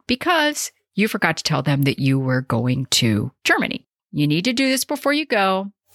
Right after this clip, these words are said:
usually a couple weeks ahead of time. You know, just m-, mark it on your calendar, say, "This is the day where I'm going to notify all my bank credit cards," whatever credit cards you're going to take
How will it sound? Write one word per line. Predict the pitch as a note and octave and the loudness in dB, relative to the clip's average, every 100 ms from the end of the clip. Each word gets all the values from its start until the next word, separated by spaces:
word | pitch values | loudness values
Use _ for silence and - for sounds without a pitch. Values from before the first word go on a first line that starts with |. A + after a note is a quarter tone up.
| - | -14
usually | D3+ F3+ A3+ B3 C4 | -2 0 0 0 0
a | B3 | 0
couple | - A3 A#3 | -2 -4 -2
weeks | A3 A3 - | -2 -4 -2
ahead | A3 G3+ | 0 2
of | G3 | 0
time. | - F3+ F3 F3+ F#3 - | 0 2 2 0 -4 -4
You | D#3 | 0
know, | D#3 | 2
just | D#3+ F3 - - | 2 0 0 -2
m-, | C3+ C3 _ | -2 -2 _
mark | C3 B2+ | -2 0
it | G#3 | 0
on | A3+ | 0
your | A#3 | 0
calendar, | A#3+ G3 F3 F3 E3+ | 0 0 0 0 0
say, | - C#3+ | 2 0
"This | C#3 - | 0 0
is | G3 | -2
the | B3 | -2
day | G#3 F3 | 0 0
where | E3+ D3 - | 0 -2 0
I'm | C#3+ | 0
going | C#3 C#3 C3+ | 2 0 0
to | - | 0
notify | C3+ C3+ - C3 B2 - | 2 0 0 0 -2 -2
all | B2+ C#3+ F3 | -2 0 0
my | G3 G3 | 0 0
bank | F#3 F3+ - | 0 -2 -2
credit | - D#3 | -2 -2
cards," | - C#3+ D3 | 0 0 0
whatever | D3 B2 C#3 | -2 -2 0
credit | G3+ C4 B3+ | 0 0 0
cards | A#3+ A3+ G3+ - - - | 0 0 -2 -6 -14 -14
you're | - E3+ D3 | -2 0 2
going | E3 E3 F#3+ | 0 0 0
to | - | -2
take | G3+ F3 C#3+ C#3+ - | 0 2 2 0 -6